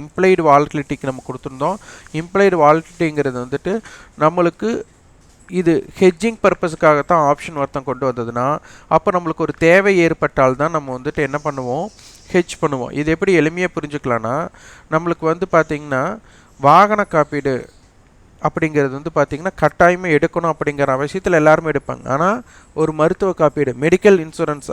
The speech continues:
அப்படிங்கிறது வந்து நம்ம தேவைக்கு ஏற்பட்டால் தான் எடுப்போம். அப்ப நம்மளுக்கு தேவை ஏற்படும் சூழ்நிலை இருந்தா தான் எடுப்போமே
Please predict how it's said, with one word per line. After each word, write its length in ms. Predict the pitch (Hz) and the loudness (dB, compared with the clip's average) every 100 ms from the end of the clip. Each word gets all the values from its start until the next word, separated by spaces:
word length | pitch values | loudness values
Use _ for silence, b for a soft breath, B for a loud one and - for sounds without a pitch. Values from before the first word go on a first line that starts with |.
| 143 | -6
அப்படிங்கிறது 460 | 143 151 147 135 131 | -4 -2 0 -2 -6
வந்து 180 | 175 190 | -4 -4
நம்ம 160 | 143 - 147 | -4 0 4
தேவைக்கு 440 | 160 185 185 165 | 4 4 0 0
ஏற்பட்டால் 480 | 165 - 165 156 143 | 0 2 2 4 4
தான் 80 | 170 | 2
எடுப்போம். 260 | 151 - - B B | -2 -8 -10 B B
அப்ப 220 | 151 - | -4 0
நம்மளுக்கு 380 | 180 165 151 139 120 143 | -2 0 -2 -4 0 4
தேவை 240 | 160 180 156 | 4 4 2
ஏற்படும் 420 | 170 - 165 165 175 _ _ - - | 2 2 2 2 -4 _ _ -20 -4
சூழ்நிலை 360 | 180 196 180 143 | 0 2 2 2
இருந்தா 300 | 156 185 202 | 0 2 2
தான் 220 | 196 208 170 | 4 2 0
எடுப்போமே 340 | 165 170 170 | -2 -4 -6